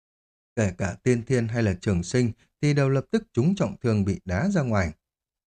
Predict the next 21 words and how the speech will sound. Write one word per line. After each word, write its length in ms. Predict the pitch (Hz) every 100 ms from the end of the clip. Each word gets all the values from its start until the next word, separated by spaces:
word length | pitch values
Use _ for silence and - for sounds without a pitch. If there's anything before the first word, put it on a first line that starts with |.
| _ _ _ _ -
Giang 140 | 117 110
Thái 100 | 143
Huyền 280 | 170 101 90
nhìn 220 | 104 87
sổ 260 | - 95
số. 340 | - 98 135 240 - _ _ _ _ _ _ _ _ _ _
Trong 160 | 202 196
khoảng 200 | 143 104
thời 120 | 117
gian 240 | 156 175
này, 180 | 139 104
sổ 260 | 95 110 82
số 320 | - 98 127
nhanh 200 | 147 113
chóng 220 | 107 101 127
tích 160 | 175 180
lũy 220 | 123 175
được 140 | 156
cả 100 | -
trăm 300 | 78 113 107
vạn. 180 | 104 104